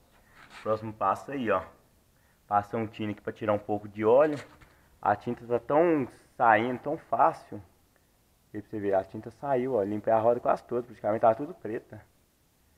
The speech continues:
Correr uma lixa nela pra mim vier com a tinta nela aí agora. Próximo vídeo aí, né?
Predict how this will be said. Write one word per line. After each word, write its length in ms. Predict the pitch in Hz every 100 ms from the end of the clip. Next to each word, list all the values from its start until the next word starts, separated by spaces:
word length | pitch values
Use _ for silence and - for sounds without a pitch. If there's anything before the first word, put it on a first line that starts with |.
| _ _
Correr 260 | _ 104 107
uma 140 | 110
lixa 380 | 104 104 107 110
nela 220 | 101 98
pra 160 | 104 113
mim 140 | 117
vier 220 | 120 120 117
com 140 | -
a 180 | 123 127 -
tinta 320 | - 117 120
nela 200 | 117 110
aí 120 | 110
agora. 500 | 113 113 92 95 104 - _ _ _ _ _ _ _ _ _ _ _ _ _ _ _ _ _ _ _
Próximo 340 | 98 101 107
vídeo 360 | 95 104 101 113
aí, 160 | 127
né? 80 | 160